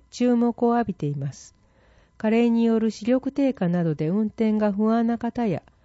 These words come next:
家族から運転が心配と言われたら、運転免許証の自主返納を考えてみましょう。愛知県内の警察署や運転免許試験場で自主返納を受け付けています。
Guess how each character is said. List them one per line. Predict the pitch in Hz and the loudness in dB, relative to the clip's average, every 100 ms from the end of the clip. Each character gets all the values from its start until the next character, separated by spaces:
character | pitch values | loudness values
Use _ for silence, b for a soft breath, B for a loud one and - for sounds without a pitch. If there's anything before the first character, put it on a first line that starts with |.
| b b b | b b b
家 | - 247 | -4 0
族 | 233 214 | 0 0
か | 202 190 | -2 0
ら | 196 | 2
運 | 233 | 0
転 | 233 247 | 0 0
が | 240 247 | 0 -2
心 | - 262 254 | -4 -4 -2
配 | 262 262 | -2 0
と | 262 | 0
言 | 254 | 2
わ | 262 | 0
れ | 226 | -2
た | 165 143 | -4 -6
ら、 | - - _ _ _ _ - | -8 -12 _ _ _ _ 0
運 | 247 | 0
転 | 240 262 | 2 2
免 | 247 247 254 | 2 2 0
許 | 240 269 | 0 -2
証 | - 190 160 | 0 0 0
の | 151 | -2
自 | 147 | -4
主 | 165 240 | -4 -2
返 | 247 277 214 | -2 0 0
納 | 156 131 | 0 -4
を | |
考 | 131 202 214 220 | -4 -2 0 0
え | 214 | -2
て | - | -2
み | 160 151 | -4 -4
ま | 143 | -4
し | 143 - | -8 -8
ょ | 143 | -10
う。 | 165 _ b b b b b b | -10 _ b b b b b b
愛 | 233 247 | -2 -2
知 | 254 | -2
県 | - 262 240 | 0 0 2
内 | 202 180 | 2 2
の | 170 | 0
警 | 175 233 226 | 0 0 0
察 | - 226 233 | -2 -4 -4
署 | - 220 | -2 -2
や | 165 - b b | -2 -6 b b
運 | 240 254 | -2 0
転 | 247 262 | 2 0
免 | 247 254 247 | 2 0 0
許 | 240 247 | 0 0
試 | - | 0
験 | 247 240 233 | 0 2 2
場 | - 226 226 | 0 0 0
で | 208 | -2
自 | 165 190 | -2 -6
主 | 190 240 | -2 -4
返 | 262 262 202 | 0 0 2
納 | 165 147 | 2 0
を | |
受 | 147 214 | -2 -4
け | 202 | -6
付 | - 220 | -2 -4
け | |
て | - | -2
い | 147 | -6
ま | 151 139 | -4 -8
す。 | - | -10